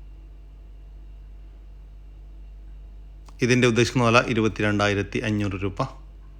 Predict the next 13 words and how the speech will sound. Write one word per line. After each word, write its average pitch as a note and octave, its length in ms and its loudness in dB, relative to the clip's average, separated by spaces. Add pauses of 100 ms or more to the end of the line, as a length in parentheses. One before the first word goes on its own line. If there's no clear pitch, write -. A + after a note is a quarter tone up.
(1040)
കച്ചവടത്തിൻ്റെ C3 540 6
ഭാഗമായി B2 380 8 (100)
വിലയിൽ B2 240 6 (120)
മാറ്റമുണ്ടായിരിക്കും. A2+ 880 4 (2250)
സ്ഥലം C3 340 8
വരുന്നത് G#2+ 340 4 (160)
തൃശ്ശൂർ A2+ 340 2 (100)
ജില്ലയിലെ G2 480 2 (200)
കൊടുങ്ങല്ലൂർ. G2 560 0 (1200)
ഈ A#2+ 120 8
പശുക്കുട്ടിക്ക് A2+ 580 2 (100)
ഡെലിവറി G#2+ 380 6
ചാർജിൽ G2+ 420 4